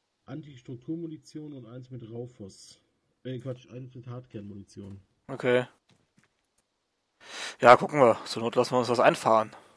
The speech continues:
Speaker 2: Wir müssen hier die ganze Drecksarbeit machen für die. Ja, ist doch so.
Speaker 1: Das ist richtig.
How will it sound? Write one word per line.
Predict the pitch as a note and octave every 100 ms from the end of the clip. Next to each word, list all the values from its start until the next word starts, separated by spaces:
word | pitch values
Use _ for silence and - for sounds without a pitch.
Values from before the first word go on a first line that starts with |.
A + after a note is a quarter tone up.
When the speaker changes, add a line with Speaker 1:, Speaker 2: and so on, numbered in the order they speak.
| _ _ _ _ _ _ _ _ _ _ _ _ _ _ _ _ _ _ -
Speaker 2:
Wir |
müssen | B2 A#2
hier | B2
die | A#2+
ganze | A#2+ A#2
Drecksarbeit | A2+ - C#3+ C3+ C#3
machen | C#3+ C#3
für | C3+ C#3
die. | C#3 D3 - _ _ _ _ _ _ _ - - - - - - _ _ B2+
Ja, |
ist | C3+ -
doch |
so. | - C#3 A#2+ A#2 G#2 _ _ _ _ _ _ _ _ _ _ _
Speaker 1:
Das | F2+
ist | - - -
richtig. | - - G2+